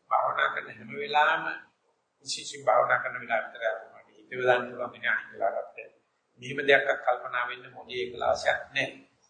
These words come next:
ඒ වෙලාව කල්පනා කරගන්න. මම අතපය හොදලා සීතල වෙලා සිල් අරගෙන සීතල එකක් මැදට වෙලා ඉඳන් සුදු ඇඳගෙන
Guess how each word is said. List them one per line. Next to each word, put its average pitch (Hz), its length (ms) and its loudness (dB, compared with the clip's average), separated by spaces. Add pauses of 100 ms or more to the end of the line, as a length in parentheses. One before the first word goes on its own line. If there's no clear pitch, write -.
(220)
ඒ 131 60 -10
වෙලාව 123 280 0
කල්පනා 117 440 0
කරගන්න. 117 640 -4 (640)
මම 123 180 2 (800)
අතපය 120 280 6
හොදලා 117 400 -2
සීතල 117 360 -12
වෙලා 113 320 2
සිල් - 280 -4
අරගෙන - 380 -2
සීතල - 440 -14
එකක් 120 240 -8
මැදට 120 280 -6
වෙලා 120 260 4
ඉඳන් - 260 -4
සුදු - 260 -14
ඇඳගෙන 110 420 -6